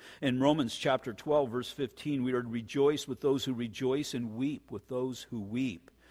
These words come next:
Compassion, it's a compound word. It means common passion. Instead of compassion, though, we can so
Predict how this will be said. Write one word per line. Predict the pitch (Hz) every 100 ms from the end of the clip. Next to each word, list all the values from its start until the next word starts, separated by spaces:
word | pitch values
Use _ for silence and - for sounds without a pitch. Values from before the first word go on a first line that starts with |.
| - - -
Compassion, | 135 123 151 156 - 170 175
it's | 131 131
a |
compound | - 156 165 - 135 120 117
word. | 120 120 127
It | 120
means | 127 123 117 113
common | - - 151 147 147 143 - _ _
passion. | - 143 131 117 104 82 76 - _ _ _
Instead | 110 104 - 123
of | 120 -
compassion, | 110 - 123 123 - 104
though, | 95 87
we | 98 101
can | - 104
so | - 117 110